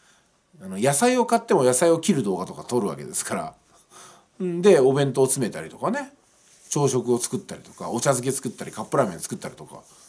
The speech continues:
全部仕入れなんですよ。動画コンテンツという、言ってみれば、我が社の商品を作るために必要な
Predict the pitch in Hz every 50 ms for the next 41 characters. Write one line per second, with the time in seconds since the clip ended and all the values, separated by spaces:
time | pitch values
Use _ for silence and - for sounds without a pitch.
0 | - - 135 127 143 233 285 - 151 120 101 80 - - _ _ _ _ _ _
1 | - - - - 170 185 190 185 180 180 151 110 - - - - - _ _ _
2 | _ _ _ _ _ - 127 160 175 180 180 196 190 190 190 196 175 143 - 120
3 | 101 98 - - - 92 95 120 147 151 123 - - - - 175 127 - - 156
4 | 147 127 101 90 131 131 104 - - - - _ _ - 180 208 196 185 170 -
5 | 131 110 98 - 147 143 127 - 92 80 - - - 165 143 107 107 80 80 95
6 | - - 180 - - - 156 139 151 185 180 117 -